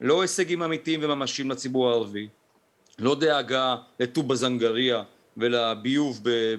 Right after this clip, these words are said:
ב-, שזורם ברחובות בכפרים הערביים, אלא לייצר כאוס ובחירות סתמיות. האם, הרי אם עכשיו, לצורך הדיון,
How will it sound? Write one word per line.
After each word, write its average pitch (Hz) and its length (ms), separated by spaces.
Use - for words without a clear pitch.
ב-, 110 320
שזורם 120 480
ברחובות 110 520
בכפרים 107 420
הערביים, 101 500
אלא 196 200
לייצר 208 420
כאוס 233 380
ובחירות 196 420
סתמיות. 185 520
האם, 147 240
הרי 139 280
אם 262 180
עכשיו, 180 480
לצורך 151 360
הדיון, 123 340